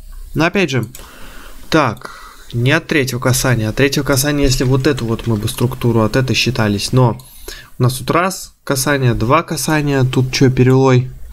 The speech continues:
Перелой не было. Третье касание, да? По идее, на четвёртом мы должны делать пробой.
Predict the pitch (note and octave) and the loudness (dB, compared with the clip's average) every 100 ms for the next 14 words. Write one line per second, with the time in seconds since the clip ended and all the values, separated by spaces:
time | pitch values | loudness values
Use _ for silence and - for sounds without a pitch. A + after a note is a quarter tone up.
0 | - - - C3 C3+ C3+ F3 E3 B2+ B2+ | -16 -10 2 4 6 4 2 2 0 -2
1 | C#3 C#3 C3 B2+ A2+ - A#2 G#2 G2+ C#3+ | 2 2 2 0 -4 -2 0 2 2 2
2 | G3+ - - - - - B2 B2+ D3+ C#3+ | 0 -6 -18 -20 -20 0 4 6 6 4
3 | C3+ D#3 F3 C#3+ C3+ C#3 C#3 C3+ C#3 C3+ | 4 4 2 2 2 2 2 2 2 2
4 | D3 C3 A2 G#2 G#2 | 0 2 4 4 2